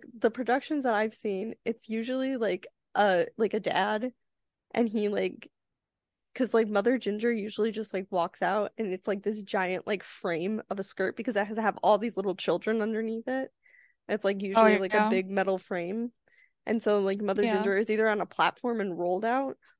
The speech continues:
Speaker 1: or, like, walks out, and usually it's just, like, waving and going, like, "Oh, oh no," and, like, doing, like,
Speaker 2: Yeah.
Speaker 1: silly things, like, pointing and, like, that kind of thing. Um, and then it's kind of funny 'cause it's, like, a man in drag. Ha ha, so funny.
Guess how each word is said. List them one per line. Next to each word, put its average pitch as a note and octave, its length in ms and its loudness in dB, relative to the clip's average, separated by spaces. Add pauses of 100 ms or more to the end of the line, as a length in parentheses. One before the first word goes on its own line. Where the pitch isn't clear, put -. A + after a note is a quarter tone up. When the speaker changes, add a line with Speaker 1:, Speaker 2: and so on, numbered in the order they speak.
Speaker 1:
or, A3 120 2
like, G3+ 200 2
walks F#3+ 320 -2
out, A#3+ 200 -2
and G3+ 240 -6
usually G3+ 320 -2
it's G3 100 -4
just, G3+ 140 -4
like, G3+ 140 0
waving G3 360 2
and G#3 100 -6
going, G#3 200 -2
like, F#3 200 -6 (240)
"Oh, C#4+ 420 2 (760)
oh A4 360 4
no," A3 420 0 (460)
and, A3 160 2
like, G3 200 0
doing, F#3+ 260 2
like, B3 80 4
Speaker 2:
Yeah. G#3+ 160 4
Speaker 1:
silly G3 220 4
things, F#3+ 340 0
like, G3 200 -6
pointing F#3 560 -4
and, D#3+ 120 -10
like, A#2 220 -8
that - 180 -4
kind - 180 -8
of - 100 -12
thing. - 280 -10 (640)
Um, G3+ 200 4
and A3 120 6
then A3 140 6
it's G3+ 100 -2
kind F#3+ 180 2
of A3 80 0
funny F3 220 0
'cause G3 140 -8
it's, F#3 180 -6
like, - 280 -6
a - 80 0
man C4+ 280 0
in A3 120 -4
drag. G#3+ 460 -2
Ha B3 180 -4
ha, A3+ 240 -2
so G#3 200 -6
funny. B3+ 400 -6